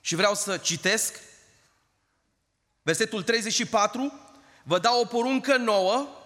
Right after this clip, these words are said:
să vă iubiți unii pe alții." Și Domnul Iisus spune cum: "Cum v-am iubit eu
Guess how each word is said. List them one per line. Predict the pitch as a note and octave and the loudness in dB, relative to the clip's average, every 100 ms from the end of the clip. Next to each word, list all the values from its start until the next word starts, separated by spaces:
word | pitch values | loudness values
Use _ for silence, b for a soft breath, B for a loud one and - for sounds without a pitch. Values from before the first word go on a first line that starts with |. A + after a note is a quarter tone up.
| - - _ _ _ - | -20 -20 _ _ _ -6
să | - - A#3 B3+ B3+ G#3+ - | -2 2 2 2 -2 -6 -18
vă | B2+ C3+ A3+ B3 A#3+ E3+ | -8 0 2 2 0 -4
iubiți | D#3 G3 D#3+ A3+ A#3+ - - - - - _ _ _ - | -6 -4 -2 2 2 0 -6 -8 -18 -20 _ _ _ -8
unii | D#3 G3 G3 | -2 0 0
pe | E3+ F3+ | -2 0
alții." | F3 D#3 - F2 - - _ _ _ _ _ _ _ _ _ _ _ _ _ | 2 0 -6 -12 -18 -20 _ _ _ _ _ _ _ _ _ _ _ _ _
Și | - | -8
Domnul | C#3+ G3 F#3+ | -4 -2 -4
Iisus | F3+ G3+ | -4 -6
spune | - G3 F#3 | -8 -4 -4
cum: | - F#3 G2 | -4 -10 -10
"Cum | - D#3+ | -6 -4
v-am | D#3 E3 D#3 | 0 0 -2
iubit | D#3 G3 - | -6 -8 -6
eu | F3 C#3 | -4 -4